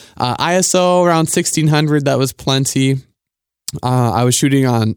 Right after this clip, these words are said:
spot metering with Protect highlights. So that does produce a little bit darker of exposure, uh, but it does help, like, with the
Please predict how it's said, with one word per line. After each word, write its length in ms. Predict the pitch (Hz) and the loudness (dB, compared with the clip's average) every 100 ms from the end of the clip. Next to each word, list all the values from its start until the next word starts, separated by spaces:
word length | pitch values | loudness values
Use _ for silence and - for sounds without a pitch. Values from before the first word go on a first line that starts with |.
| - | -6
spot 500 | 120 - - 123 120 | -6 -4 -2 -2 0
metering 440 | 135 135 135 135 | 0 2 2 2
with 220 | 120 107 - | 0 -2 -6
Protect 360 | 131 135 123 | -4 -4 -6
highlights. 600 | - 113 123 131 127 - _ _ - - | -4 -2 0 0 -2 -6 _ _ -20 -10
So 160 | - 139 | -4 -2
that 180 | 151 151 | 0 0
does 220 | 156 - | -2 -2
produce 420 | 139 127 135 - | -2 0 0 0
a 240 | 98 85 - | -2 -4 -2
little 220 | 160 160 | 0 0
bit 300 | 139 107 107 | 0 -4 -4
darker 520 | 117 123 - 190 214 - _ - | 0 0 0 0 0 -6 _ -4
of 360 | 120 120 117 - - _ | 0 0 -2 -8 -20 _
exposure, 720 | 135 - - 156 160 175 190 - _ _ _ _ | -6 -4 0 0 2 0 -2 -4 _ _ _ _
uh, 300 | 85 92 101 95 - 131 - | -4 0 0 -4 -10 -14 -4
but 260 | 147 139 | -2 0
it 100 | 135 | 0
does 280 | 135 135 - | 0 0 0
help, 240 | 127 127 | -2 -2
like, 260 | 107 104 - | -2 -4 -2
with 220 | 117 - | -4 -2
the 340 | 104 101 87 | -4 -2 -2